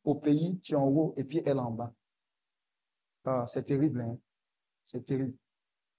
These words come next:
Donc, quand il est venu, il était dévasté. Il dit, « Madame, le gars, là, on ne peut pas le laisser comme ça à la maison chez lui.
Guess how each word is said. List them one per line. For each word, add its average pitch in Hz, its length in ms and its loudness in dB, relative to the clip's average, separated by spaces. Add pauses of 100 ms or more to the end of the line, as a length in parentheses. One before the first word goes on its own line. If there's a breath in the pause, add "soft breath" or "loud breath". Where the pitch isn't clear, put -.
(500)
Donc, 214 200 0
quand 240 120 2
il 160 240 2
est 151 80 6
venu, 156 240 4
il 156 60 4
était 156 180 4
dévasté. 135 380 2
Il 131 80 4
dit, « 160 140 -2
Madame, 117 340 -2 (280)
le 135 120 2
gars, 139 180 8
là, 123 80 2
on 113 40 -2
ne 104 40 -4
peut 117 60 -6
pas 151 100 6
le 139 100 6
laisser 120 300 0
comme 117 160 -4
ça 123 320 0
à 120 60 2
la 117 120 0
maison 117 320 0
chez 120 160 -2
lui. 110 220 -2